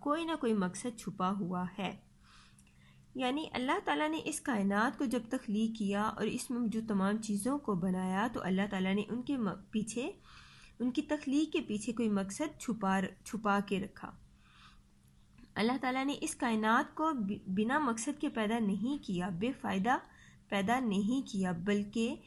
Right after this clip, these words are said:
इस कायनात को, इस कायनात में मौजूद तमाम चीज़ों को पैदा करने में अल्लाह ताला की कोई ना कोई मसलहत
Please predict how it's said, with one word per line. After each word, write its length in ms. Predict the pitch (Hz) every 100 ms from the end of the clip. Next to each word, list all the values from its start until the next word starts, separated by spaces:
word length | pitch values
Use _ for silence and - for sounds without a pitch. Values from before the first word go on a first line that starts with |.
| - -
इस 120 | 226 226
कायनात 580 | 208 185 185 185 202
को, 100 | - 269
इस 180 | 294
कायनात 420 | - 254 240 254 262
में 80 |
मौजूद 300 | 254 247 262 269
तमाम 320 | 226 202 233 269
चीज़ों 380 | - 202 240 302
को 100 | 254
पैदा 260 | 190 180 185
करने 300 | 185 175 190
में 140 | 196
अल्लाह 260 | - 185 202
ताला 260 | 220 185 190
की 160 | 190 226 -
कोई 220 | 214 233
ना 120 | 277
कोई 140 | 262 196
मसलहत 640 | 180 214 175 190 202 302